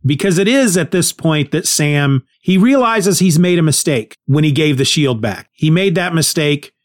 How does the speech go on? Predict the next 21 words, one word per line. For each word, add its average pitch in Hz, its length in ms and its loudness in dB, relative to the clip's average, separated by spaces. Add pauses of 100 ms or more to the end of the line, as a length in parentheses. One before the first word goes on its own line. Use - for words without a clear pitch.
(160)
They 135 160 0
gave 170 240 0
the 165 80 0
shield 170 400 0
to 156 80 0
this 139 180 -2
guy 135 460 -2 (140)
who 143 140 0
ended 139 160 0
up 139 140 -6
killing 165 340 0
somebody. 131 640 0 (260)
He 175 380 0
feels 170 420 -2
that 147 140 -2
he 156 160 0
is 143 160 0
to 139 100 -2
blame 127 380 0
for 123 200 -4
that. 120 420 -2